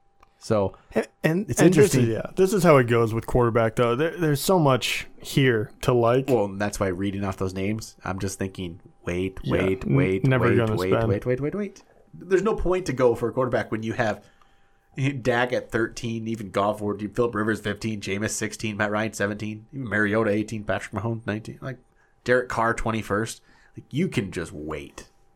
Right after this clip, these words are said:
Speaker 1: on quarterback and be perfectly
Speaker 2: Yeah.
Speaker 1: fine.
Speaker 2: But, I mean,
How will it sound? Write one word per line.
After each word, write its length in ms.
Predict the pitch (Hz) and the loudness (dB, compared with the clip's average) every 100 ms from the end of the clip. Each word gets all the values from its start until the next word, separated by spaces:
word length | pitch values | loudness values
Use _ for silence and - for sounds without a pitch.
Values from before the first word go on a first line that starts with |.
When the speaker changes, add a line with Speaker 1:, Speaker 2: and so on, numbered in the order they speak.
| _ - | _ -8
Speaker 1:
on 180 | 101 | -8
quarterback 600 | 95 90 80 85 80 - _ _ _ _ | -6 -6 -2 -2 -4 -8 _ _ _ _
and 100 | 113 | -8
be 180 | 92 90 - | -6 -4 -4
perfectly 600 | - - 92 - 110 127 | -4 -8 -16 -2 0 2
Speaker 2:
Yeah. 60 | |
Speaker 1:
fine. 400 | - 87 76 78 - _ _ - - - | -2 -6 -8 -14 -18 _ _ -20 -20 -4
Speaker 2:
But, 260 | 175 - - - | -2 -2 -2 0
I 60 | |
mean, 320 | 160 160 147 | 4 6 4